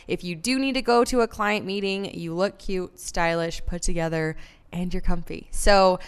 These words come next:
um, if you guys haven't already seen all of the promotion for that, go over to Milkstain Apparel on Instagram. They've got all the info. It's so cute. Um, and they're selling fast. So, anyway, back to Salome.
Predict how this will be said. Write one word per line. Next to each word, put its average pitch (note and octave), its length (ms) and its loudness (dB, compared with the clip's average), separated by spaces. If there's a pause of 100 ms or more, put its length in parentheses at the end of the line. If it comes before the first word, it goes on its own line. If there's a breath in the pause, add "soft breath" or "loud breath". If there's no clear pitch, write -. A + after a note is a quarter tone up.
(220 loud breath)
um, G3+ 240 6
if F3+ 80 2
you F#3+ 60 -4
guys G#3+ 180 4
haven't A#3 260 6
already G#3 200 2
seen G3 240 2
all F3 200 4
of F3 140 0
the F3 280 0
promotion D#3+ 440 -4
for - 120 -6
that, D#3 260 0
go E3+ 180 4
over G3 240 2
to E3+ 440 2
Milkstain F3 640 -2
Apparel D3 420 2
on - 140 0
Instagram. F#3 640 -2
They've D#3+ 160 -6
got - 220 -2
all D#3+ 200 0
the G#3+ 140 0
info. F#3+ 460 2
It's - 220 -6
so - 420 -2
cute. F3+ 520 4 (480 loud breath)
Um, E3 420 4
and F3+ 140 -2
they're F3 120 2
selling D#3 300 -2
fast. - 480 -2
So, - 320 2 (800 loud breath)
anyway, F#3+ 600 6 (220)
back A3 240 8
to F#4+ 80 6
Salome. G3 640 10